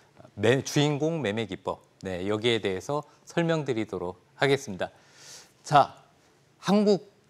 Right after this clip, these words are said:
주식시장은 굉장히, 예, 어려운 시장이 지속되고 있는데요.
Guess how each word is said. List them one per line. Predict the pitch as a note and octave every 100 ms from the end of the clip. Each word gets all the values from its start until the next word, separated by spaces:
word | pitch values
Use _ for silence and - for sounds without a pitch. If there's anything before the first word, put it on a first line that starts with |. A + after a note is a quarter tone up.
| _ _ _ -
주식시장은 | - C#3 D#3+ D#3+ C#3 A#2 A2 G2 -
굉장히, | - B2+ C#3+ D#3 D3+ A2 A2+ D#3 D3 _ _ -
예, | F2+
어려운 | D#2+ A#2+ D3 D3+
시장이 | - C3+ A#2+ G#2
지속되고 | A#2+ A#2+ - G#2+ G#2
있는데요. | F#2 F#2+ C#3+ C#3+